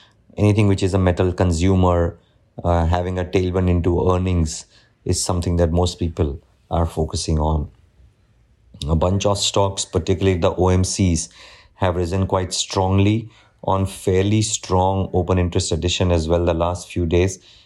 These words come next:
I think it'll be dr-, interesting to see if there's some bit of unwinding there, or do they continue the march over the course,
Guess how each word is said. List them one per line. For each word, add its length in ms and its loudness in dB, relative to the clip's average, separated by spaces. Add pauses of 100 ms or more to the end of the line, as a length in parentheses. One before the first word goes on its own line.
(140)
I 100 0
think 260 0
it'll 80 0
be 0 -
dr-, 260 0
interesting 520 0
to 80 2
see 200 -2
if 100 -4
there's 200 0
some 200 -2
bit 160 0
of 100 -2
unwinding 640 2
there, 320 0 (300)
or 100 -2
do 100 2
they 160 2
continue 460 -2
the 80 4
march 560 -2
over 180 2
the 100 2
course, 540 -2